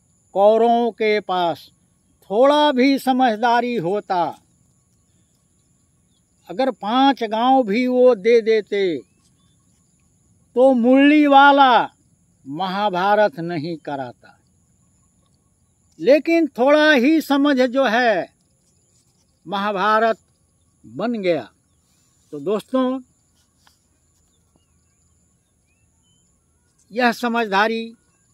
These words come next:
आज से नहीं, आद से चली आ रही है। ना समझ के कारण विनाश भी होता है। तो दोस्तों, समझदारी को रखना बिल्कुल ज़रूरी है और थोड़े थोड़े में कहीं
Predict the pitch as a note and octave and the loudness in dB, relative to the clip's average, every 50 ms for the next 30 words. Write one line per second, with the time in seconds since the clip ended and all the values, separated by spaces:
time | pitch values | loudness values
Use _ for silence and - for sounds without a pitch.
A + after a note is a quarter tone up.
0 | _ _ _ _ _ _ _ _ _ _ _ _ _ _ _ _ _ _ - E3+ | _ _ _ _ _ _ _ _ _ _ _ _ _ _ _ _ _ _ -10 -6
1 | F#3+ G#3+ A3+ G#3+ G#3 - - A3 G#3+ G#3 G#3 F#3 G3 A3 G#3+ G#3+ D#3+ E3+ G3 G#3 | -4 -4 -4 -4 -6 -6 -4 -4 -4 -4 -6 -8 -8 -8 -8 -8 -6 -4 -4 -4
2 | G3+ G3 F#3 - - G3+ G#3 F#3+ - F#3+ F#3+ F#3+ G3 F#3+ F#3+ F#3 F3+ F3+ E3+ D#3 | -4 -6 -10 -10 -8 -6 -8 -6 -6 -8 -10 -8 -6 -4 -4 -2 -2 -2 -4 -6
3 | D3 D#3+ E3 E3 C3 C3+ C#3 A#2 F#2+ _ _ _ _ _ _ _ _ _ _ _ | -8 -8 -10 -10 -10 -12 -14 -16 -18 _ _ _ _ _ _ _ _ _ _ _
4 | _ _ _ _ _ C3+ F3 A3 A#3 A3 - A3+ G#3+ G#3+ A#3 G#3+ G#3+ G#3+ - A3+ | _ _ _ _ _ -8 -4 -4 -2 -2 -4 -4 -4 -4 -2 -2 -4 -4 -2 -2
5 | A3 A3+ A3 - G3 G3 G3 G3 G3 F#3+ F#3+ E3+ D#3 E3+ F#3 F#3 F#3+ G3 G#3 G3 | -4 -4 -2 -2 -2 0 0 0 -2 -4 -6 -8 -10 -10 -8 -8 -6 -6 -6 -6
6 | - - F3 F3+ G3+ G#3+ G3 E3 E3+ F3 E3 - - D#3 D3+ D3 C#3+ B2 A2 G2+ | -8 -10 -12 -10 -8 -6 -6 -6 -6 -6 -8 -8 -10 -10 -8 -8 -10 -10 -12 -16
7 | _ _ _ _ _ _ _ _ _ _ _ _ _ _ _ _ _ _ _ B2+ | _ _ _ _ _ _ _ _ _ _ _ _ _ _ _ _ _ _ _ -16
8 | A#2+ C#3+ F#3+ G#3+ F#3 - _ A#3 A#3 A#3 A#3+ B3 A3+ G#3+ _ _ _ _ _ _ | -10 -6 -4 -4 -6 -6 _ -6 -4 -4 -6 -8 -10 -16 _ _ _ _ _ _
9 | _ _ _ _ _ _ _ _ _ - G#3 A3 A3+ A3 F#3+ E3 F#3+ G3+ A#3 C4+ | _ _ _ _ _ _ _ _ _ -12 -10 -8 -6 -6 -6 -4 -2 0 0 0
10 | C4+ C4+ C4 - B3+ B3 A#3 A3+ A3 - F#3+ G#3 G#3 G3+ G3 G3+ G3+ E3+ - _ | 0 0 -2 0 0 0 0 0 -2 -4 -6 -6 -6 -6 -6 -8 -12 -16 -20 _
11 | C#3 G#3 C4 C4+ B3+ B3 - C#4 C#4 C4+ B3 F#3 F3 G#3 A3 A3+ A#3 A#3 A#3 A#3+ | -14 -10 -10 -8 -10 -10 -10 -8 -8 -8 -6 -6 -4 -4 -4 -6 -6 -8 -10 -10
12 | A#3 A#3+ B3 B3 A3+ E3 F3+ G#3 G#3 G#3 G#3+ G#3 _ _ _ _ _ _ - F#3+ | -10 -8 -8 -8 -8 -8 -8 -8 -10 -10 -12 -16 _ _ _ _ _ _ -8 -6
13 | A3 G#3 E3+ _ _ - G3+ A#3+ C4 C#4+ D4 D4 C#4+ - - A3 C4+ C4+ C4+ C#4 | -6 -6 -8 _ _ -6 -4 0 2 4 4 4 2 0 -2 0 0 2 2 2
14 | C#4 C4+ C4 C4 B3+ B3+ - B3 A3+ G#3 A#3+ A#3+ A3 G3 D#3+ | 2 2 2 0 -4 -4 -4 -4 -4 -2 -4 -6 -6 -8 -10